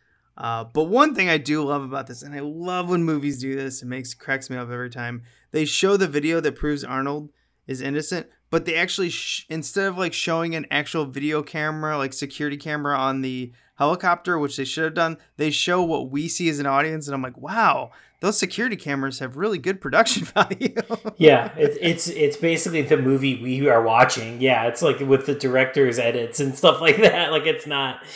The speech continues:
Speaker 2: it's not footage found. <laughs> It's the movie.
Speaker 1: It's so much more impactful if you take a couple hours,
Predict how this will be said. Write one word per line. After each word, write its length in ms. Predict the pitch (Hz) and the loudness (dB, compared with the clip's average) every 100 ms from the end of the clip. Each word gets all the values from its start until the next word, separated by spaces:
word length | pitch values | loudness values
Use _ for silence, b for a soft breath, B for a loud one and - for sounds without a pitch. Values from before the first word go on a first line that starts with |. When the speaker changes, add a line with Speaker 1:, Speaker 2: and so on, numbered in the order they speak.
| B | B
Speaker 2:
it's 220 | 143 165 | 2 4
not 260 | 175 151 135 | 6 4 2
footage 600 | - 156 151 120 101 101 | 2 4 6 4 2 -8
found. 720 | - - 135 113 117 196 165 | -14 0 2 4 6 6 6
<laughs> 40 | 190 | 4
It's 380 | 170 160 143 | 2 2 0
the 300 | 139 127 135 | -4 2 2
movie. 680 | 135 131 143 101 98 127 - - | 4 2 2 -2 -8 -10 -12 -12
Speaker 1:
It's 380 | 175 196 196 | -2 0 2
so 280 | - - 240 | 0 2 4
much 260 | 254 285 - | 4 2 0
more 240 | 240 220 | -2 0
impactful 720 | 202 202 190 175 175 147 135 127 | -2 -2 -2 -2 -2 -2 -2 -2
if 180 | 151 147 | -6 -6
you 160 | 180 | -8
take 480 | 190 220 190 185 - _ _ - | -8 -4 -4 -4 -8 _ _ -6
a 60 | |
couple 460 | 151 - 208 214 233 | -6 2 2 2 0
hours, 520 | 202 175 156 151 143 | 4 4 4 0 -4